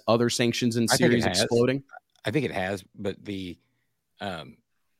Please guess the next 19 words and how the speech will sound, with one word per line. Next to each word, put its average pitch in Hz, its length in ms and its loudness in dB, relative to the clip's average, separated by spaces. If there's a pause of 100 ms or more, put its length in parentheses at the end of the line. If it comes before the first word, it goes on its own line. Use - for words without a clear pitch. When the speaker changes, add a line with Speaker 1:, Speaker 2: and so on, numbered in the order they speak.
(520)
Speaker 2:
I 117 80 -2
don't 101 80 -8
know, 117 80 -6
and 120 180 -2
everybody, 131 560 2
all 139 160 6
these 135 160 2
different 113 280 -4
networks 104 360 -4
are 92 60 -6
trying 101 220 0
to 92 60 -2
get 87 120 -4
a 78 40 -6
piece 85 280 -10
of 71 100 -6
it 65 120 -12
now, 67 180 -10
right? 85 260 -6